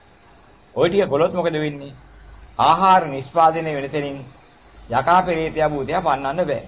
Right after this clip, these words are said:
යකාට පෙරේතයාට භූතයාට ආහාර නැත්නම්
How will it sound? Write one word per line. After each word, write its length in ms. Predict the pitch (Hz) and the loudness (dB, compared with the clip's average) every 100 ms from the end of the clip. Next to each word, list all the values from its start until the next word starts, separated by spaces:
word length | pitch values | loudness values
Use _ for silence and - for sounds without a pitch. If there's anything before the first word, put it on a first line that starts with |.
| - - - - - - - - - _ - - - - - - | -16 -20 -20 -20 -20 -20 -20 -20 -20 _ -20 -20 -20 -20 -12 -2
යකාට 340 | 131 190 220 | 2 4 4
පෙරේතයාට 500 | 214 185 185 180 175 | 2 0 0 2 2
භූතයාට 340 | 170 160 151 135 | 2 0 0 2
ආහාර 380 | 123 165 196 175 | 2 4 4 2
නැත්නම් 400 | 165 156 147 | -2 -4 -4